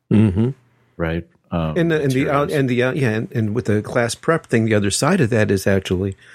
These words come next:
Speaker 1: we, we've talked about, like, with our webpage, is record keeping. Can you make a, a mind map of what you're gonna do in your class this week? Well, you just save that mind map, and it, you got a record of what you did.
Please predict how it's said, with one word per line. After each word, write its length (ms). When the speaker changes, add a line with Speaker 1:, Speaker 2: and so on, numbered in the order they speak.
Speaker 1:
we, 120
we've 260
talked 260
about, 260
like, 160
with 100
our 60
webpage, 540
is 260
record 440
keeping. 400
Can 120
you 80
make 200
a, 400
a 220
mind 280
map 200
of 100
what 160
you're 80
gonna 160
do 500
in 220
your 140
class 420
this 340
week? 280
Well, 120
you 100
just 280
save 320
that 140
mind 260
map, 220
and 100
it, 120
you 120
got 160
a 60
record 300
of 80
what 180
you 40
did. 280